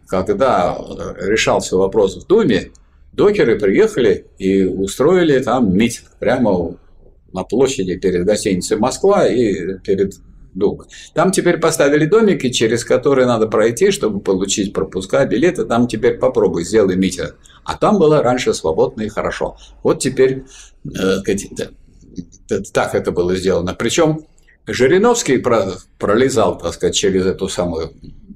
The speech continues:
через этот митинг. <clears throat> Ну, его спрашивают: "А вы за какой проект?" Он:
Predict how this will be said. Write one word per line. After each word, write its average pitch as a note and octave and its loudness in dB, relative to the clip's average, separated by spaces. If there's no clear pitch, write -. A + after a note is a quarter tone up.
через G2 2
этот A2 0
митинг. G#2+ -4
<clears throat> - -4
Ну, B2+ -2
его C3 4
спрашивают: D3 2
"А G#2 4
вы G2+ 2
за A#2+ 0
какой A#2 2
проект?" F2 -2
Он: D3+ -4